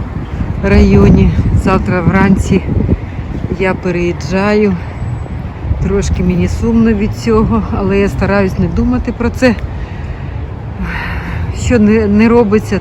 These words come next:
то до кращого. Подивимось, як воно буде. Прийшла до бабусі, це мама моєї подруги, а вона дуже гарна жінка і каже:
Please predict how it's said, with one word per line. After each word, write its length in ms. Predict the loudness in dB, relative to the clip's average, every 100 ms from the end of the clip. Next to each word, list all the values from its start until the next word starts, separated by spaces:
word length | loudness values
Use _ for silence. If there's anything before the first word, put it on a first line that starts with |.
| 0
то 120 | 0
до 140 | 0 -2
кращого. 680 | 2 2 0 0 0 0 -2 -6 -8 -8 -6 -6 -6 -6 -4 -4 -2 -4 -6 -6 -4
Подивимось, 680 | -2 2 0 0 -2 -2 -4
як 180 | -2
воно 260 | -2 -2 -2 -2
буде. 340 | -2 0 0 -2 -8 -10 -8 -6 -6 -6 -4 -4 -6 -8 -8 -8 -8 -8 0
Прийшла 340 | 0 2 2
до 160 | 2 0
бабусі, 680 | 2 2 2 0 0 0 0 -6 -6 0
це 260 | 2 2 0 -4 -4 0
мама 340 | 2 4 4
моєї 360 | 2 2 2 2
подруги, 600 | 2 0 2 2 2 2 2 2 4 4 4 4
а 40 |
вона 280 | 6 6 6
дуже 280 | 6 8 8
гарна 400 | 8 8 6 6 6 8
жінка 320 | 6 6 6
і 60 |
каже: 460 | 6 6 8 6